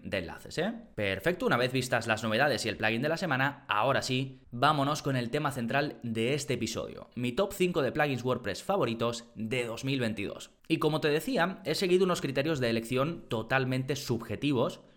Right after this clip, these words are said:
al igual que hice en dos mil veintiuno, y para mi sorpresa, cambian muchos. Ya digo que cuatro de los cinco que elegí en do-, en dos mil veintiuno han cambiado. Entonces, ¿qué criterios he seguido?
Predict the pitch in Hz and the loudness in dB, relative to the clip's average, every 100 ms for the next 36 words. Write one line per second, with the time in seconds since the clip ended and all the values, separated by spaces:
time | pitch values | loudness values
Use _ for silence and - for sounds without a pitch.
0 | - 131 127 143 147 135 135 151 117 110 | -2 2 4 4 4 2 2 0 0 -2
1 | 123 131 107 104 101 95 95 98 104 98 | -2 0 0 0 0 0 -2 0 4 4
2 | 104 107 101 160 175 170 196 - - - | 2 -2 -2 0 2 2 0 -4 -8 0
3 | 139 147 117 143 - - - - - 98 | 2 2 4 2 0 -6 -12 -20 -8 -2
4 | 98 120 113 123 160 - - - _ - | 2 2 2 2 2 -6 -20 -20 _ -8
5 | 135 139 143 117 107 107 - 151 117 110 | 2 4 4 2 2 0 2 2 2 0
6 | 104 - 135 113 104 107 117 113 104 131 | -2 0 0 0 -2 -4 -4 -4 -4 -2
7 | 135 131 151 147 120 135 - - 113 110 | -2 -2 0 0 0 -4 -6 -4 -2 -2
8 | 90 73 - - - - - 131 143 135 | -4 -10 -14 -20 -20 -18 -6 0 0 2
9 | 214 233 226 185 175 - 139 131 107 98 | 0 -2 -2 0 0 0 -2 -2 -2 -4
10 | 82 67 | -6 -8